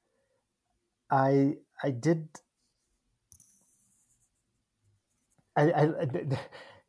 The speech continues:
I think I've covered most of it, but I do like that, um, I, there's that moment when the, when the, when they're first sort of s-,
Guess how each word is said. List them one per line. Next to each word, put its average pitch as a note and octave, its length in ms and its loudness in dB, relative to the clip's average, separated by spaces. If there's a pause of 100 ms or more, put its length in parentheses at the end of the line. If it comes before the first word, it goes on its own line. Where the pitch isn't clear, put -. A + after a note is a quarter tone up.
(960)
I D3+ 40 4
think F3+ 260 4
I've F3 180 10
covered D3 280 2
most C#3+ 300 4
of G#3 60 2
it, F#3+ 80 0
but D3 120 8
I C#3 100 8
do D#3 220 0
like D#3 380 4
that, B2+ 400 4
um, A#2+ 320 0 (440)
I, F#3+ 220 -8
there's C#3+ 260 4
that C3 220 4
moment C3+ 320 2
when B2 220 -4
the, A2+ 260 -4 (320)
when B2 160 -4
the, A#2 180 -6 (540)
when B2+ 120 -4
they're B2+ 100 0
first D3+ 480 0
sort C#3+ 140 2
of B2 80 0
s-, - 180 -14